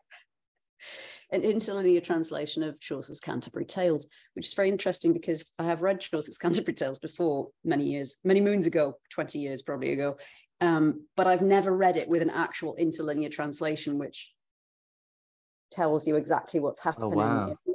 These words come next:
Speaker 1: in English, as well as, you know, the historical
Speaker 2: Yeah, yeah, yeah, yeah.
Speaker 1: lang-,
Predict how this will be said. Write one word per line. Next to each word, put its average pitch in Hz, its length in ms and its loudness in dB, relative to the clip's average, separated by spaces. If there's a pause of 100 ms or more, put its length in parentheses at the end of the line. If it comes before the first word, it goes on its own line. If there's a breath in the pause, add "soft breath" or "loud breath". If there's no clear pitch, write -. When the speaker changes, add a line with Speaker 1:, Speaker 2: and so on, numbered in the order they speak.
(120)
Speaker 1:
in 160 100 -6
English, 139 560 -2
as 151 120 -8
well 139 200 0
as, 139 260 -6 (140)
you 165 200 8
know, 143 120 2
the 147 80 2
historical 139 880 -2 (760)
Speaker 2:
Yeah, 120 200 -12
yeah, 123 180 -10
yeah, 123 240 -10
yeah. 127 140 -10 (240)
Speaker 1:
lang-, 165 440 2